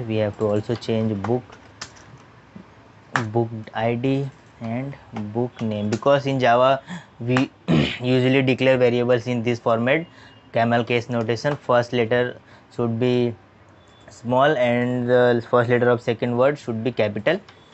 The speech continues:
And, and, uh, T X T book name dot get text, and the next one is author is equal to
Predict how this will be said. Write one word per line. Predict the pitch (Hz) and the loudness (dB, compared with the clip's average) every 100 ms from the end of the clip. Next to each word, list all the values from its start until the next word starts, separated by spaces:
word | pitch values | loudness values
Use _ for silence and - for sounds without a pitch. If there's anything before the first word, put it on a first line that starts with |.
| - - - - | -20 -20 -18 -14
And, | 110 113 | -10 -10
and, | 113 117 - 117 113 113 113 | -8 -10 -6 -4 -2 -2 -2
uh, | 117 110 - - | -2 -6 -14 -4
T | 120 127 | 0 0
X | 131 - | -2 -6
T | - 135 139 135 - - - - - - - - - - - - - - - - - | -4 -2 0 -4 -14 -20 -20 -20 -20 -20 -20 -20 -20 -20 -20 -20 -20 -20 -20 -16 -14
book | 104 117 113 117 | -4 -2 -4 -6
name | 117 123 139 143 131 | -4 -2 -2 -6 -8
dot | 107 101 101 101 - - - | -6 -4 -4 -8 -16 -12 -4
get | 120 - | -4 -4
text, | 139 139 - - - - - - - _ _ - - - - - _ - - - - | -4 -4 -6 -20 -20 -20 -20 -20 -20 _ _ -12 -12 -20 -20 -20 _ -20 -20 -16 -12
and | 101 101 | -10 -8
the | 101 | -8
next | 104 120 - | -6 -8 -6
one | 131 127 | -4 -2
is | 127 127 120 - - - - - - - - | -2 -2 -4 -8 -16 -18 -20 -20 -20 -8 -2
author | 117 - 139 131 131 - - - - - - - - - - - - - - | -2 -4 -4 -4 -4 -14 -20 -20 -20 -20 -20 -20 -20 -20 -16 -16 -16 -20 -18
is | 101 101 | -14 -12
equal | 107 - 110 107 | -10 -4 -2 -2
to | - 107 | -4 -4